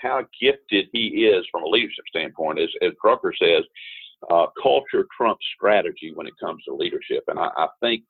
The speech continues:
that's gonna be the big deal for whoever follows me. But I also think, Lee, it's gonna be, the major responsibility is gonna lie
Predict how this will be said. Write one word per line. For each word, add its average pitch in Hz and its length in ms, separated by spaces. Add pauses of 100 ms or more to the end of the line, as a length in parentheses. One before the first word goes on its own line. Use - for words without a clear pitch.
(120)
that's 113 360
gonna 107 160
be 101 180
the 90 220
big 101 160 (120)
deal 87 480
for 82 120
whoever 82 400 (180)
follows 101 380 (100)
me. - 160 (360)
But 120 60
I 139 40
also 180 340
think, 104 200
Lee, 110 280 (200)
it's 107 260
gonna 113 220
be, 107 320
the 98 80
major 143 260
responsibility 113 580
is 95 120
gonna 101 180
lie 95 420